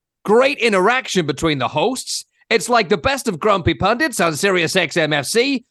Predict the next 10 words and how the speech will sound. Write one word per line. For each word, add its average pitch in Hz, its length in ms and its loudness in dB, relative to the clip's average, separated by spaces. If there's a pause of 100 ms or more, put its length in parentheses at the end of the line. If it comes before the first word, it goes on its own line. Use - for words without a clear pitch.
(140)
without 254 260 2
all 233 140 4
the 240 120 0
erection 269 520 0
adverts. 131 760 -2 (300)
What 269 220 2
more 190 220 2
can 220 140 -2
you 269 140 0
ask? 320 540 0